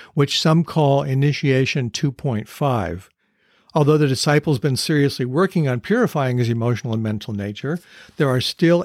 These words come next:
a-, astral and lower mental tendencies that need transcending. These are involutionary energies that keep his consciousness, keep your consciousness still under the influence of the dweller.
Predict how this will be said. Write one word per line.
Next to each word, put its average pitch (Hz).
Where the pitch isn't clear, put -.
a-, 156
astral 165
and 139
lower 151
mental 160
tendencies 147
that 127
need 135
transcending. 131
These 165
are 139
involutionary 170
energies 151
that 127
keep 175
his 160
consciousness, 147
keep -
your 170
consciousness 131
still 175
under 160
the 143
influence 147
of 123
the 131
dweller. 120